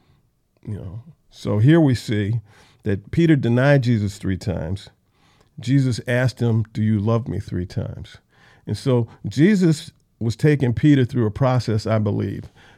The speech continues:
to restore Peter in Peter's own eyes with regard to how he felt about the Lord. 'Cause I can imagine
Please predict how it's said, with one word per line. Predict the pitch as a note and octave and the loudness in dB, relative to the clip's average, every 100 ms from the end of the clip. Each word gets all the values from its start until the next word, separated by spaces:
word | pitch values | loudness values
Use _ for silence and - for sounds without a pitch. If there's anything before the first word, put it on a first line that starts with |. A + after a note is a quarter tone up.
| _ - | _ -4
to | A#2 | -2
restore | A2+ G#2+ - G3+ G3 D3 | -2 -4 -6 0 2 0
Peter | - G3+ E3 A2 A2 - | 0 0 2 0 -2 -2
in | A2+ | -4
Peter's | - - E3+ D3 B2+ - | -2 0 4 4 2 2
own | D3+ D#3+ D3+ - | 4 6 4 2
eyes | C#3 C3 E2 F#2+ G#2+ - _ _ _ _ _ _ _ - | 2 2 0 -8 -12 -16 _ _ _ _ _ _ _ -6
with | B2 - | -4 -4
regard | A#2+ A2+ G#2+ G2+ G2 G#2+ - _ | -4 -2 0 0 -2 -6 -12 _
to | - G2+ | -2 0
how | A2 G2 | 2 2
he | G2+ | 0
felt | - G#2 F#2 | -2 -4 -2
about | - G2 G2+ G2+ | -4 -4 -4 -4
the | G#2+ | -4
Lord. | A2 G2+ G2+ | -2 -2 -2
'Cause | G2+ | -4
I | A2 C#3 | -2 0
can | C#3 | 0
imagine | G#2+ C3 G#3+ E3+ A#2 - | 0 0 0 -2 -2 -6